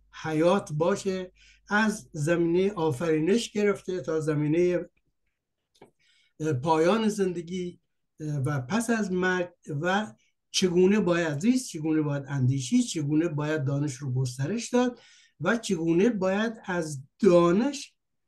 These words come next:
و علم برای غنی کردن فلسفه بهره گرفت. همه اینا برای این بوده که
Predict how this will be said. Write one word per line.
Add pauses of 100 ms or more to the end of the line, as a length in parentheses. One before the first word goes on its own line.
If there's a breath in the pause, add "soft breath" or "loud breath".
(320)
و (120)
علم (100)
برای (340)
غنی
کردن
فلسفه (960)
بهره
گرفت. (180)
همه
اینا
برای
این
بوده
که